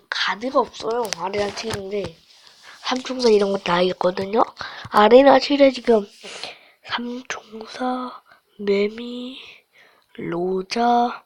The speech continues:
뭐 엘바, 다크 프린스 이런 거 있는데 일버, 프린세스, 가드가 없어요. 아레나 칠에서.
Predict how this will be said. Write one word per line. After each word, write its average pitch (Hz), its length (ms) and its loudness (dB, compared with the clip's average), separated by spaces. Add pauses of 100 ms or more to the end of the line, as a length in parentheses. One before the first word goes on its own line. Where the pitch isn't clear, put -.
(420)
뭐 - 180 -14
엘바, 220 800 0 (1080)
다크 - 400 -10
프린스 240 840 -2 (540)
이런 214 260 -6
거 208 160 2
있는데 196 480 -10 (200)
일버, 196 1160 -2 (1080)
프린세스, 247 1160 -6 (640)
가드가 226 500 0
없어요. 180 360 -6
아레나 165 400 -8
칠에서. 160 420 -10